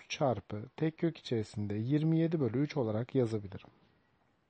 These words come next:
Burası altı çarpı sadeleştirdiğimde kök içinde bir bölü dört. Bu da bir bölü dokuz çarpı sadeleştirdiğimde yirmi yedi bölü üçten dokuz olur. Bir kök dışında bir olarak,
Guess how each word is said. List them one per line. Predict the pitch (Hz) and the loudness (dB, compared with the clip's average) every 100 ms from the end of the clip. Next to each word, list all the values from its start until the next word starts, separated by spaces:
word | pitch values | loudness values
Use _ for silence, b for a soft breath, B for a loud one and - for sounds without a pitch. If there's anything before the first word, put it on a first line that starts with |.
| _ _ B B B B B B B B 480 _ | _ _ B B B B B B B B -20 _
Burası | 214 247 - 123 - | 2 2 2 -2 2
altı | 139 147 147 208 | 2 4 0 -6
çarpı | - 196 139 - 107 135 | 0 2 2 -2 -10 -10
sadeleştirdiğimde | - 151 151 156 156 - 160 156 147 147 147 | 0 0 2 0 0 0 0 2 2 2 2
kök | 151 - 151 | 0 -2 -4
içinde | - - 147 139 | -4 0 2 4
bir | 143 139 | 2 2
bölü | 131 110 | 0 0
dört. | 101 110 - - - _ - | -2 -4 -8 -16 -20 _ -8
Bu | 185 | 0
da | 202 | 2
bir | 175 180 | 4 4
bölü | 175 170 165 | 4 4 2
dokuz | 165 180 180 | 2 2 -2
çarpı | - 156 113 - 104 | 0 2 2 -2 -12
sadeleştirdiğimde | 110 151 151 151 151 143 147 135 123 113 127 | 0 2 4 4 4 2 -2 2 2 2 0
yirmi | 123 135 156 156 156 | 2 2 4 4 4
yedi | 160 165 | 2 2
bölü | 165 120 | 2 2
üçten | 107 - 175 165 | -2 -2 0 2
dokuz | 139 - 107 | 2 0 -6
olur. | 92 92 - _ _ _ _ _ _ _ _ _ _ _ _ - _ b b b b b b b b b b - | -8 -14 -20 _ _ _ _ _ _ _ _ _ _ _ _ -20 _ b b b b b b b b b b 4
Bir | 180 214 | 4 4
kök | 202 202 196 | 2 2 2
dışında | 180 185 175 | 2 4 4
bir | 190 | 6
olarak, | 185 127 110 147 - | 6 4 2 -2 -8